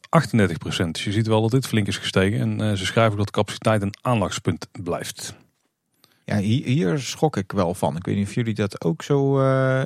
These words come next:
Speaker 2: zagen. Dit, als je, zeg maar, we zijn nu heel de tijd aan het vergelijken, zeg maar, van pre-corona en nu.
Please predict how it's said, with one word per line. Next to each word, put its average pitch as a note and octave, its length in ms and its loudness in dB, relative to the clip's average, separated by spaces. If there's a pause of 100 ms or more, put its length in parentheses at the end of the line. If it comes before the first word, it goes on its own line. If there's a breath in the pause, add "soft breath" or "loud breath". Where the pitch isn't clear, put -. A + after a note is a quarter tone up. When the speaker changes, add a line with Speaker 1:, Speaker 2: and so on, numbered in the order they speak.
Speaker 2:
zagen. C#3 560 0
Dit, C3+ 240 -4
als - 140 -2
je, A2 120 2
zeg A2 180 0
maar, A2 140 2
we G2+ 60 -2
zijn G#2 140 4
nu G#2 80 4
heel G#2+ 100 6
de A2 60 0
tijd G2+ 160 -2
aan E2+ 100 4
het G2+ 100 -4
vergelijken, G2 580 4
zeg G2 200 0
maar, F#2+ 260 2
van F#2+ 240 2
pre-corona G2+ 920 4
en F#2 180 0
nu. C#3 280 4